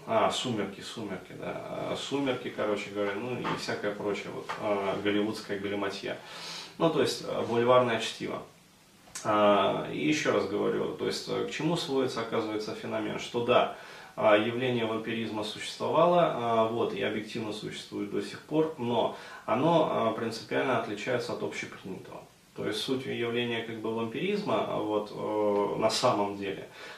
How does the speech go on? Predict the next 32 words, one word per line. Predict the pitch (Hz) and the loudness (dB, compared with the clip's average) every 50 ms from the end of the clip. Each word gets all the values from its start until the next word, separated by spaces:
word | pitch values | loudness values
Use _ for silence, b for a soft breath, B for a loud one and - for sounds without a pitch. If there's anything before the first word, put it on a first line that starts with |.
| B B | B B
является | 107 117 123 147 170 196 196 - - 147 | 0 0 2 4 4 6 4 4 4 0
то, | 135 147 151 147 | 0 2 2 0
что | - - - 120 | 2 2 0 0
вампир | 117 120 120 120 - 160 156 | 0 0 0 0 0 0 0
сосет | 156 - 120 - - 143 135 127 123 | 0 -2 -4 -4 -2 -2 -4 -2 -2
некий, | 123 127 127 110 - - - - - - - - - | -2 -2 -2 -2 -4 -4 -6 -6 -4 -4 -6 -6 -4
некую | 117 123 127 120 - - 104 104 | -2 0 0 0 -2 -2 -4 -6
субстанцию. | - - 120 - - - - - - - - - - - - - - - - - - - | -4 -6 -6 -6 -6 -4 -2 -2 -2 -2 -2 -6 -8 -8 -8 -8 -10 -14 -16 -18 -14 -8
А, | - 110 110 110 110 | -4 -2 0 0 0
вот, | 110 113 107 101 104 - | 2 2 2 2 2 0
и, | - 123 120 120 120 117 - 101 | -4 -2 0 0 0 0 -2 -2
э, | - - - - 214 214 214 214 - - - | -2 -2 -2 -2 0 0 0 0 -2 0 2
Вадим, | 120 - - 175 180 175 | 2 2 4 4 2 0
как | - 123 - - - | 0 -4 -6 -4 -4
раз | 110 104 | -4 -4
Дзержинский, | 104 113 113 117 120 120 151 160 160 - - - 127 | -2 -2 -2 -2 -2 -2 0 -2 -2 -4 -6 -8 -4
он, | 123 131 131 123 - | -2 0 0 0 0
э, | - 113 110 107 107 107 107 | 0 0 2 2 2 2 2
рассуждает, | 107 104 - - 104 101 113 127 127 120 - - - | 2 0 -2 -4 -2 -2 2 2 4 4 4 2 0
ну, | 101 98 | -2 -6
в | - - | -8 -8
определенных | - 104 98 101 104 104 104 101 98 - - | -8 -8 -4 -2 0 0 0 0 -2 -4 -6
вот | - 92 92 | -8 -6 0
главах | 104 104 104 98 98 - | 2 2 2 2 2 -2
своей | - 104 104 101 - | -2 0 0 0 0
книги | - 170 175 151 - | -2 -4 -4 -2 -2
о | - | -4
том, | 107 123 120 113 - | -2 -4 -4 -6 -6
что | - - 135 135 113 107 95 - - | -6 -4 -2 0 0 0 -2 -4 -6
значит | - 104 - - - - | -6 -6 -6 -6 -8 -8
вампир | - 104 104 104 95 95 | -6 -6 -4 -4 -6 -6
сосет. | - - 117 - - - - - | -6 -6 -6 -6 -6 -8 -8 -10